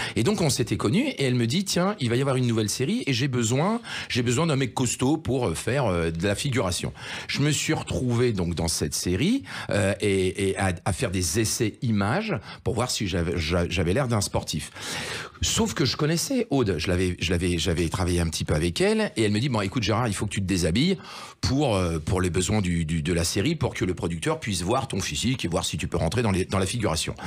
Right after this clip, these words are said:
Et donc, euh, me déshabiller, c'était pas quelque chose que je faisais, euh, facilement.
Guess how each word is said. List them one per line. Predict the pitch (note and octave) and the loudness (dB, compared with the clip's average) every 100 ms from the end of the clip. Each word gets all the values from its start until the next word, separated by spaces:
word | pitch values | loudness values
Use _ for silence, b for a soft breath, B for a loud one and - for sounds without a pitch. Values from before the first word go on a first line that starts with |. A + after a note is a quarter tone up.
| C3+ B B B | -4 B B B
Et | F#2 | 0
donc, | C3 E3+ B2 | 2 2 2
euh, | G2 E2+ - _ - _ _ _ _ _ _ | 0 0 -8 _ -20 _ _ _ _ _ _
me | G#2 A2+ C#3+ | 0 4 4
déshabiller, | D#3+ C#3 C3+ B2+ C3 | 4 4 2 0 0
c'était | C3 - | 0 -2
pas | G2+ | -4
quelque | F#2+ F2 | -4 -2
chose | - G#2+ | -2 -2
que | - E2+ | 0 0
je | E2 | 0
faisais, | - E2+ F2+ | 0 0 2
euh, | E2 | 0
facilement. | C#2+ G2+ - A#2 B2+ G3 | 0 -2 0 0 2 2